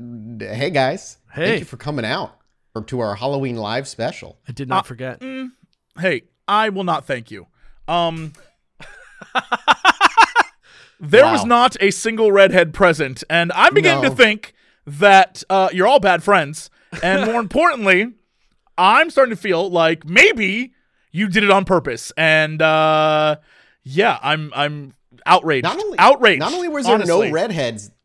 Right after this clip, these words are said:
Speaker 1: the Alex's Big Smile was a huge success. So,
Speaker 3: I
Speaker 1: like,
Speaker 3: know.
Speaker 2: Sure were a
Speaker 3: I'm
Speaker 2: lot of vampires out
Speaker 3: honestly
Speaker 2: there.
Speaker 3: furious. Two
Speaker 2: <laughs>
Speaker 3: things. No redheads, Big Smile success. Mathis had a hilarious costume.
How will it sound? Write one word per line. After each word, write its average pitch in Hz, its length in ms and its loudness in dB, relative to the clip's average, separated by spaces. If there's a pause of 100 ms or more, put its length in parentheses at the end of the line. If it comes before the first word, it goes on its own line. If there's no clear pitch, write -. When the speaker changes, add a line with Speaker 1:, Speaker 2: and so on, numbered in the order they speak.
Speaker 1:
the 127 720 -2
Alex's 160 400 -6
Big 160 180 -8
Smile 151 400 -6
was 120 160 -8
a 117 40 -10
huge 147 360 -10
success. 127 540 -12
So, - 280 -8
Speaker 3:
I 208 100 2
Speaker 1:
like, 247 80 0
Speaker 3:
know. 294 80 4
Speaker 2:
Sure 277 160 2
were 254 60 0
a - 40 6
Speaker 3:
I'm 320 140 6
Speaker 2:
lot 208 180 4
of 180 60 -4
vampires 220 520 2
out 131 80 -6
Speaker 3:
honestly 359 180 -2 (100)
Speaker 2:
there. - 40 -12 (320)
Speaker 3:
furious. 202 760 -2 (580)
Two 359 220 4
Speaker 2:
<laughs> 269 40 -2
Speaker 3:
things. 311 260 -4 (440)
No 220 320 2
redheads, 262 580 2 (300)
Big 294 220 -2
Smile 285 320 -2
success. 233 500 -4 (160)
Mathis 214 640 -4
had 240 260 2
a 185 120 0
hilarious 190 720 0
costume. 151 560 -6